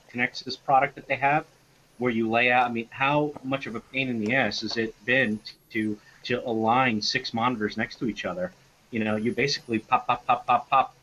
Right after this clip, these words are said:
these into, into the square, and it's up and it's,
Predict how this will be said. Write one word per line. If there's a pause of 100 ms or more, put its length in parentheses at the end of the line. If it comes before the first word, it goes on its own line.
(100)
these
into, (400)
into
the
square, (800)
and
it's
up
and
it's,